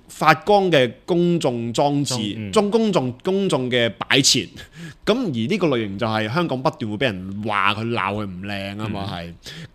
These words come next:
Speaker 1: 噉即係話係，係，如果你唔認同嘅話，你會話佢衰開有條路啦。我而家就搵出個脈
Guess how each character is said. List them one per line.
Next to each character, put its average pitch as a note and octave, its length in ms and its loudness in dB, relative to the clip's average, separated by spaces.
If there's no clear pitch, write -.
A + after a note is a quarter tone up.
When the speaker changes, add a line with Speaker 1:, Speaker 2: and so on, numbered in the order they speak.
Speaker 1:
噉 A3 80 0
即 A#3+ 80 4
係 G3 160 4
話 A2+ 380 2
係， G#2+ 360 -2
係， A#2 600 0
如 A2 260 -4
果 G3 80 2
你 D#3 80 2
唔 G2+ 180 -6
認 A2 220 -6
同 F#2+ 180 -10
嘅 G#2 120 -4
話， A2+ 160 2
你 A#2+ 80 4
會 A2+ 100 2
話 G#2 100 -2
佢 G#2+ 100 -8
衰 C#3 160 -4
開 C3 100 0
有 A#2 100 2
條 G2 140 -6
路 F#2 240 -6
啦。 G#2+ 180 -6
我 D3+ 80 2
而 F3+ 40 8
家 A3+ 100 8
就 F3 100 2
搵 A#2+ 200 -4
出 F#3 100 -2
個 D3 40 -2
脈 A#2 180 -4